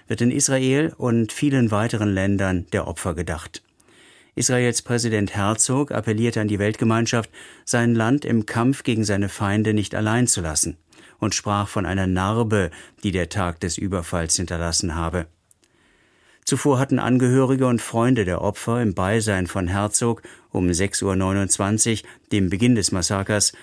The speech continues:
eine Schweigeminute abgehalten. Vor einem Jahr waren bei dem Angriff der Hamas und anderer Gruppen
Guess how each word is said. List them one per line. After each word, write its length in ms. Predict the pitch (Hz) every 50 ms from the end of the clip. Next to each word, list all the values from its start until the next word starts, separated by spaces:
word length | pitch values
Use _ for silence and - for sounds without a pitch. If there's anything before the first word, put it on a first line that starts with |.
| - -
eine 180 | - 104 104 104
Schweigeminute 800 | - - 110 107 107 107 104 92 90 85 85 82 82 80 - 78
abgehalten. 640 | 80 82 - - 78 80 82 82 82 95 87 87 _ _ _ _ _ _ - _ - - - - - -
Vor 140 | - 131 107
einem 240 | 113 127 131 127
Jahr 420 | 127 117 107 101 104 113 131 143 131
waren 380 | 127 117 117 117 113 117 117
bei 100 | 110 113
dem 140 | 104 110 107
Angriff 380 | - - 110 123 117 110 101 -
der 120 | 107 92
Hamas 340 | 95 98 98 101 113 - -
und 180 | 104 90 - -
anderer 320 | 98 107 104 101 101 101
Gruppen 400 | - 104 107 - - 113 107 101